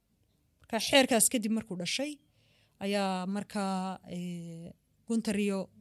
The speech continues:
wasaaraddii markaa isku wargeliyeen in aynan waxna dibadda inooga baxayn, waxayna dalka lagu haynayo, labadii qoleyna waxu dhiiban jireen, ayna waxba u dhiibanaynin.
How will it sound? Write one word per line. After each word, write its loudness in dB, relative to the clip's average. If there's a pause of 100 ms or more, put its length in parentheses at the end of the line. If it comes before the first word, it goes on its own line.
(220)
wasaaraddii 0
markaa -4 (280)
isku 0
wargeliyeen 2 (680)
in 4 (140)
aynan 6 (640)
waxna 2 (200)
dibadda 4
inooga 6
baxayn, 2 (840)
waxayna 4
dalka 2
lagu 2
haynayo, 0 (800)
labadii 4
qoleyna 8
waxu 0
dhiiban 6
jireen, -2
ayna 4
waxba 0
u 0
dhiibanaynin. -4